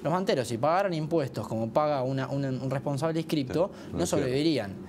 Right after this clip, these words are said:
Speaker 1: Entonces, es una, es una adaptación darwiniana, si se quiere, de un mercado que tiene una presión impositiva insoportable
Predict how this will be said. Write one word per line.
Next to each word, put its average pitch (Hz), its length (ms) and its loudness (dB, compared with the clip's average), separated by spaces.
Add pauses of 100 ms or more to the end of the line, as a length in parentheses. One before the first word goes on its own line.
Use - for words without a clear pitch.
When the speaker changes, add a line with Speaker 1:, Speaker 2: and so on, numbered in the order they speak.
Speaker 1:
Entonces, 131 540 -2
es 180 120 -4
una, 190 220 0
es 175 160 -2
una 180 120 2
adaptación 156 680 -2
darwiniana, 135 760 0
si 120 120 -4
se 139 180 -2
quiere, 202 380 0 (320)
de 147 80 4
un 185 80 2
mercado 196 480 2
que 131 80 -4
tiene 160 180 0
una 139 80 0
presión 180 480 -2
impositiva 147 580 0
insoportable 175 960 0